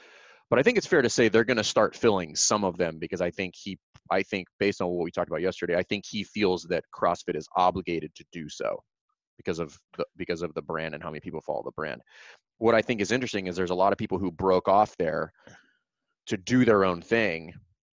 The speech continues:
who were filling this void are now in a precarious situation where the company is now going to fill that void, and now you're competing with a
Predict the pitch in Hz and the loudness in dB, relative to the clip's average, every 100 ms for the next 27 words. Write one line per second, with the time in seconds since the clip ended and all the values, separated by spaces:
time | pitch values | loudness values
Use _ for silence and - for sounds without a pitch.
0 | _ _ - 120 101 92 - 170 135 98 | _ _ -2 0 2 0 2 2 2 0
1 | 87 - 85 85 82 85 87 _ _ _ | -6 -6 -4 -2 0 -4 -8 _ _ _
2 | 95 95 107 131 123 - 117 - 107 98 | -2 2 2 4 2 0 -4 0 2 4
3 | 92 - 104 92 90 90 - 85 85 85 | 2 -2 -4 -2 0 0 -2 -8 -10 -18
4 | _ - 95 90 87 87 98 - 98 95 | _ -2 2 4 4 0 -6 -2 -2 -2
5 | 98 92 92 90 95 107 98 95 92 87 | -2 -4 -4 -2 2 2 2 -4 -4 -6
6 | - 87 85 82 82 92 92 87 90 92 | -2 0 0 -2 0 2 2 0 -2 2
7 | 107 101 104 - 104 90 - 101 90 85 | 2 0 -4 -4 -8 -10 -8 -4 -4 -4
8 | 87 - 82 80 | -4 -2 -2 -2